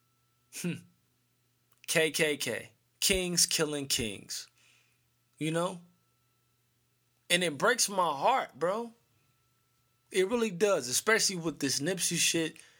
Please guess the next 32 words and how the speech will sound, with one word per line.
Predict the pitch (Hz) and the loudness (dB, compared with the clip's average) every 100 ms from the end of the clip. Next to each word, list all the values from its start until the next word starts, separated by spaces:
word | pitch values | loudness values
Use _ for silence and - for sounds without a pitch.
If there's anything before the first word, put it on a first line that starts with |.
| _ _ - | _ _ -4
when | 156 160 147 | 0 0 0
he | 175 | -4
was | 214 190 | -2 -2
the | 160 | -2
person | - 175 165 165 | 0 0 0 -2
that | 160 147 | 0 0
was, | 143 131 | 0 2
like, | 135 131 117 | 2 2 0
building | 147 170 170 156 | 0 2 0 -2
on | 147 143 | -2 -2
his | 131 | -2
community. | 135 135 151 160 131 104 98 _ _ _ _ _ _ _ _ _ _ _ _ _ _ _ _ - - _ _ _ _ 143 | -4 -4 -2 -2 -2 -6 -8 _ _ _ _ _ _ _ _ _ _ _ _ _ _ _ _ -20 -20 _ _ _ _ -4
You | 147 | 0
know? | 160 165 160 - _ _ _ _ _ _ _ _ _ _ _ - | 0 0 -2 -10 _ _ _ _ _ _ _ _ _ _ _ 0
And | 170 | 2
it | 147 | 2
come | 185 185 | 2 0
to | 165 | 0
find | 175 165 160 | 2 2 4
out | 160 147 | 2 2
he | 143 | -2
died | 123 131 143 151 143 139 135 | -2 0 2 2 0 0 -2
at | - 135 131 - | 0 0 0 -4
the | 131 123 | -4 0
hands | 143 151 127 | 0 0 -2
of | 120 | 0
this | 156 143 | 0 0
guy | 135 123 120 117 113 - _ _ _ _ _ _ _ - | 0 0 0 -2 -6 -14 _ _ _ _ _ _ _ -4
over | 156 170 147 | -2 0 0
some | - 110 | 0 -2
bullshit, | 101 127 175 156 110 - 57 57 | -4 -2 0 -2 -4 -6 -8 -12
man. | 58 57 60 60 | -12 -10 -10 -14